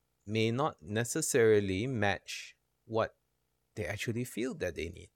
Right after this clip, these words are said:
For example, if I've never struggled with depression, and I think that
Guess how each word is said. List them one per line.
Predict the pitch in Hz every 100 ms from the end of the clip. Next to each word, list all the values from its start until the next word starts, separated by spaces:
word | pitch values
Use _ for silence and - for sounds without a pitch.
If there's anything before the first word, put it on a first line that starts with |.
| _ _ _ _ _ - - - - _
For | 170
example, | 139 110 104 110 78 - _ _ _ _ _ _ _ _ _ _ _ _ _ _
if | 123 110
I've | 104 98
never | 107 104 131
struggled | - - 104 101 104
with | 87 87
depression, | 80 90 87 - 80 87 _ _ - - _
and | 95
I | 95 95
think | 120 117
that | 90 73